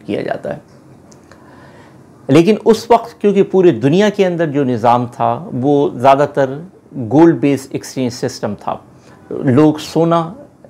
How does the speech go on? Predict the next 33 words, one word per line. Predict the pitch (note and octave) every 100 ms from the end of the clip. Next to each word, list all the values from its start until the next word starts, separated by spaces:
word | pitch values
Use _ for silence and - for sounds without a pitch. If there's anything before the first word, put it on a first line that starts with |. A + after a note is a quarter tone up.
| D3
सोने | - D3+ D#3+
के | D#3 D3 -
against | C3+ A2+ D3+ E3+ -
जो | C3+
है | B2 A2+
वो | A#2
ख़रीदो | A#2 - C3 A#2+ A#2 A#2+ A#2+
फरोख्त | - A2+ G#2+ -
किया | - A#2
करते | - - D3+
थे, | C#3+
परचेजिंग | C3 C3 B2 C3+ B2+ C3 B2
और | A#2
सेलिंग | - D3 D#3+ F3
जो | B2+
है | A2+ A2 - - _ - - - - -
वो | A#2+
गोल्ड | A2 A#2+ A2+
के | A2+
against | G#2+ A2 -
में | B2+
हुआ | A#2 A#2
करती | G#2+ A#2+ C#3
थी। | C3 D3+ G#2 - - - - - - -
तो | F3 D#3+ D#3+ E3 - _ _ _ _ _ _ _ _ _ _ _ _ _ - - - -
उसी | D#3+ A#3+
दौरान | G3 C#3+ A2+ G#2+ - _ - E3
नाइनटीन | B2+ B2 C#3
फ़ोर्टीन | - C3+ - E3
में | C#3+ B2 - - -
जब | B2 C3 B2 -
पहली | E3 F3+
मरतबा | E3+ C#3+ - A#2+ A#2 B2